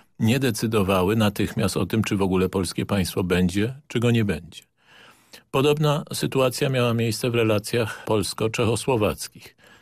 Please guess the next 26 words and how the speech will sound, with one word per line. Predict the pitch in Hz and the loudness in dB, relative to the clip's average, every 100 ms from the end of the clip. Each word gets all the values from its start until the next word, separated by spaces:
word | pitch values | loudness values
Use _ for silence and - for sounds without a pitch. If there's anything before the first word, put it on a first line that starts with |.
| _ | _
Wojska | 104 120 117 - 101 101 104 | 0 0 0 0 0 0 -2
czechosłowackie | - 110 113 131 113 113 - - | -2 0 0 2 2 0 -2 -4
istotnie | 127 - - 156 151 120 | -2 -4 -2 -2 0 0
zadały | 101 95 110 110 | 2 2 2 2
wtedy, | 92 110 101 | 0 -2 0
można | 98 98 110 98 | 2 2 2 0
powiedzieć, | 101 92 98 87 | 0 0 -2 -2
cios | 117 98 | -2 -2
w | - | -4
plecy | - 98 - 98 104 - - - _ - | 0 0 0 -6 -6 -12 -20 -20 _ -8
rodzącemu | 98 101 98 92 - 98 90 | -2 0 2 0 2 2 2
się | 104 | 0
razem | 95 90 95 | 2 2 0
Czechosłowacją | 87 98 90 - 90 90 - 92 85 | 0 -2 -2 -2 0 0 -2 -4 -2
państwu | 90 82 - 95 | -2 -2 -4 -4
polskiemu, | 98 85 - 90 82 92 - _ - - _ | -2 -2 -4 -4 -2 -4 -6 _ -20 -20 _
bowiem | 101 101 104 | 0 2 2
kiedy | - 101 101 101 | 0 0 2 0
wojsko | 101 107 104 - - | 0 -2 -2 -2 0
polskie | 113 98 113 | 0 0 0
musiało | 107 98 113 104 | 0 2 2 2
z | |
jednej | 92 110 110 90 | 2 0 0 -2
strony, | - 107 95 85 - | -2 0 0 0 -4
no, | 95 | -4
jakoś | 92 95 - 95 - | -2 -2 -4 -6 -6